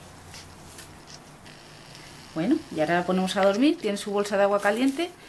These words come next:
puesto que hace un poco de frío.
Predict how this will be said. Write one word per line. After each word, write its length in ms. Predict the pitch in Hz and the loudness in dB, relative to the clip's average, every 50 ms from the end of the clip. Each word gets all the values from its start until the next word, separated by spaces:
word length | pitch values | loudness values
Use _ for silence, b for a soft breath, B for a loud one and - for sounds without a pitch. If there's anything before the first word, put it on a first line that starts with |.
| B B B B B B - - | B B B B B B -10 -4
puesto 360 | 185 185 180 - - 180 - | -4 -4 -4 -2 -4 -4 -2
que 360 | - 180 180 175 175 170 - - - - - - - - - - - - - - - - - - - - - - - | 0 2 4 4 4 4 2 0 -4 -14 -18 -20 -20 -20 -20 -20 -20 -20 -20 -20 -20 -20 -20 -20 -20 -20 -10 0 2
hace 220 | 180 190 - 202 | 2 2 2 -2
un 60 | 190 | -4
poco 220 | - 175 175 185 180 | -4 -4 -2 0 0
de 80 | 185 | 0
frío. 400 | 185 - 226 247 277 311 359 415 | 0 0 2 2 4 4 2 0